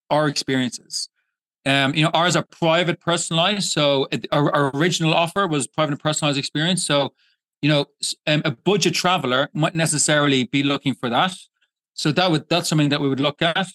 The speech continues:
We would also look at, obviously, the geographies, the geographies where they operate. Um, you know, what, like, what, like, where the customer's coming from, you know, what are they interested in?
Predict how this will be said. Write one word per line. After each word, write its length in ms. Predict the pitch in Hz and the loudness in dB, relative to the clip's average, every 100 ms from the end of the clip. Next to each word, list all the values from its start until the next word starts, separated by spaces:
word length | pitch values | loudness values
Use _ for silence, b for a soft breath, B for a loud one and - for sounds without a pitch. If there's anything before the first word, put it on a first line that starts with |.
| _ _ _ _ _ _ _ _ | _ _ _ _ _ _ _ _
We 100 | 147 | 0
would 80 | 156 | 2
also 240 | 190 - 170 | 2 2 0
look 180 | 160 | 2
at, 40 | 147 | 2
obviously, 260 | 165 147 | 0 0
the 60 | 147 | 0
geographies, 680 | 165 175 185 - 190 233 - 156 | 0 0 0 0 -2 -2 -6 -8
the 80 | |
geographies 640 | - 170 165 - 156 135 - - | -2 0 -2 0 0 0 -4 -2
where 100 | 147 | -2
they 140 | 143 - | -2 0
operate. 640 | 175 180 165 175 185 - _ _ _ _ | 0 0 0 0 -2 -8 _ _ _ _
Um, 320 | 143 143 131 - _ - | 0 0 0 -6 _ -2
you 80 | 151 | 0
know, 80 | |
what, 400 | 147 143 170 - | 0 2 0 0
like, 180 | 165 156 | -2 -2
what, 600 | - 147 147 165 190 - - - - | -4 -4 0 0 0 -4 -10 -8 -2
like, 200 | 147 147 - | -2 -2 0
where 180 | 185 196 | 0 0
the 80 | 160 | 0
customer's 500 | - 185 - 156 - | -2 -2 0 -2 0
coming 300 | 170 165 156 | 0 2 0
from, 320 | - 117 107 | -2 -4 0
you 80 | 135 | 0
know, 100 | 123 | 2
what 200 | 160 190 | 0 0
are 40 | |
they 120 | 170 | 0
interested 640 | 165 190 - 151 - 107 | 0 0 0 -2 -4 -8
in? 180 | 107 98 | -10 -10